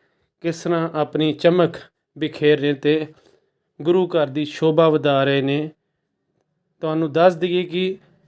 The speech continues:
ਵਿਸ਼ਵ ਵਿਖਿਆਤ ਗੁਰੂ ਰਾਮਦਾਸ ਜੀ ਦੀ ਵਸਾਈ ਨਗਰੀ ਅੰਮ੍ਰਿਤਸਰ ਵਿੱਚ ਹਰਿਮੰਦਰ ਸਾਹਿਬ ਦਾ ਇੱਕ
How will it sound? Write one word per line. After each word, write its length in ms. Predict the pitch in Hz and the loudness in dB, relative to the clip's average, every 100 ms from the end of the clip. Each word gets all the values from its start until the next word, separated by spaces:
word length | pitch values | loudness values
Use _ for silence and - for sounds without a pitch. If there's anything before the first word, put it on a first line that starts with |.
| _ | _
ਵਿਸ਼ਵ 400 | 139 180 180 196 | -6 -4 -2 -2
ਵਿਖਿਆਤ 600 | 175 170 156 151 147 - _ _ _ _ _ | -2 0 4 4 4 -2 _ _ _ _ _
ਗੁਰੂ 400 | 143 165 170 160 - - | -4 0 0 -2 -6 -2
ਰਾਮਦਾਸ 540 | 156 160 151 151 156 135 | 0 2 0 -2 -2 -2
ਜੀ 160 | 147 | -4
ਦੀ 120 | 143 | -4
ਵਸਾਈ 420 | 139 139 - 147 147 | -4 -6 -4 -2 -2
ਨਗਰੀ 360 | 139 127 147 | -4 -4 -6
ਅੰਮ੍ਰਿਤਸਰ 440 | 151 151 147 160 139 | -4 -4 -2 0 2
ਵਿੱਚ 320 | 139 - - _ _ _ _ - | 0 -4 -18 _ _ _ _ -8
ਹਰਿਮੰਦਰ 500 | 147 151 160 160 170 | -4 -2 -2 0 -2
ਸਾਹਿਬ 280 | - 147 | -2 -4
ਦਾ 120 | 139 143 | -4 -6
ਇੱਕ 220 | 139 | -6